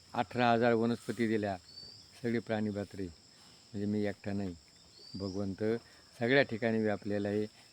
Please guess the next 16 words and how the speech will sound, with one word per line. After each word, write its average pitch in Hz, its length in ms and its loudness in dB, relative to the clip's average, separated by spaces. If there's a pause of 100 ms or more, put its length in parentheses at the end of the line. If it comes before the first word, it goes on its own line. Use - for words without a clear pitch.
(140)
आणि 104 140 -8
तो 98 80 -4
माझ्याबरोबर 98 720 -4
आहे, 107 180 -2 (460)
बाहेर 113 380 2
आहे, 107 260 0
आत 101 200 -2 (100)
आहे. 98 220 -4 (580)
याची, 113 360 0
हे 113 300 -2
म्हणून 113 360 2 (360)
मी 107 100 -2
आनंदी 104 460 0
राहील, 104 280 -2 (520)
आहे 123 160 4
तोपर्यंत. 107 580 -2